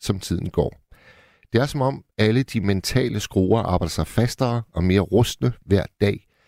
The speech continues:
indtil de får en rustløsnende smøring med alkohol." Den,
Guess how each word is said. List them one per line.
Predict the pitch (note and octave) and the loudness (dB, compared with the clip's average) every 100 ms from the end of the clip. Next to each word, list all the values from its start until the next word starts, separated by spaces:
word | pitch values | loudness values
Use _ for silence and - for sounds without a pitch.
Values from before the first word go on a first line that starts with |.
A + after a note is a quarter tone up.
| _ _ - | _ _ -2
indtil | A#2 - - G#2 | 0 0 -4 -4
de | G2 | -2
får | - G#2 - | 0 0 0
en | F#2 D#2+ | -2 -2
rustløsnende | - A#2+ - - - - F2 F#2 F2 - F#2 E2+ E2 _ _ _ - | 0 0 0 -6 -18 -4 2 4 2 0 0 0 0 _ _ _ -4
smøring | - F#2 D#2 C#2 C#2+ E2 - _ - | 0 4 4 4 0 -2 -6 _ 0
med | F2 - - | 0 0 0
alkohol." | C#2+ - G2+ C2 - - _ - - - - - _ _ - | -2 0 -6 -6 -6 -14 _ -14 -14 -14 -20 -20 _ _ -2
Den, | D#3+ D3+ | -2 -2